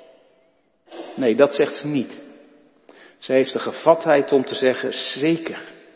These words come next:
wij zijn maar honden. Maar de honden die eten toch van de kruimels die van de tafel vallen. Help me."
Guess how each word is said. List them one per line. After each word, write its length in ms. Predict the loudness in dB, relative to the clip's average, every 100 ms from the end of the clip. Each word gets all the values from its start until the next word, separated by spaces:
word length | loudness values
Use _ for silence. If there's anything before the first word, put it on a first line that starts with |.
| _ _ _ _ _ _ _ _ _ _ _ _ _ _
wij 220 | -8 -4 -2
zijn 240 | -4 -2
maar 180 | -2 -2
honden. 420 | -4 -4 -6 -10 -16 -20 _ _ _ _ _ _ _ _ _ _ _ _ _ _
Maar 180 | -8 -2
de 60 | -2
honden 400 | 0 -2 -2 -4
die 180 | -4 -2
eten 440 | -2 0 -2 -4
toch 260 | -2 -4 -6
van 140 | -6
de 180 | -6 -6
kruimels 600 | -6 -4 -2 -2 -6 -6
die 140 | -6
van 160 | -4 -4
de 180 | -6 -4
tafel 380 | -4 -4 -6
vallen. 340 | -10 -10 -12 -14 -20 -20 _ _ _ _ _ _
Help 480 | -8 4 4 4
me." 80 | -4